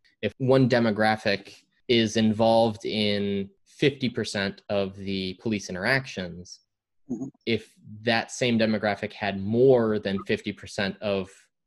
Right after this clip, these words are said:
Speaker 1: police killings or police shootings, then it would be disproportionately skewed to that population, right? If they had fifty percent of the police interactions, but they only had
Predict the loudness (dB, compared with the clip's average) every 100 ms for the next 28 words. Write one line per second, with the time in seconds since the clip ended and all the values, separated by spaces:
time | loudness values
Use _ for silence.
0 | _ _ _ -2 0 0 -4 0 0 0
1 | -4 -6 -10 -8 -2 -2 -2 -4 -4 0
2 | 2 0 -2 -8 -14 _ _ _ _ _
3 | -2 2 2 2 -2 -4 -4 -6 -8 -4
4 | -4 -2 -8 -6 -8 -6 -4 -4 -6 -6
5 | -6 -8 _ _ -6 -4 -4 -6 -8 -16
6 | -14 -12 -12 -16 _ _ -4 -4 -2 -2
7 | 2 2 0 -2 -4 -2 -4 -6 -12 _
8 | _ _ -2 -2 -4 -6 -4 -4 -4 -8
9 | -10 -6 -4 -2 -4 -6 -10 _ _ _
10 | _ -6 -2 -2 -2 -4 -4 -4 -8 -6
11 | -8 -2 -2 -2 -4 -4 -6 -8 -4 -4
12 | -6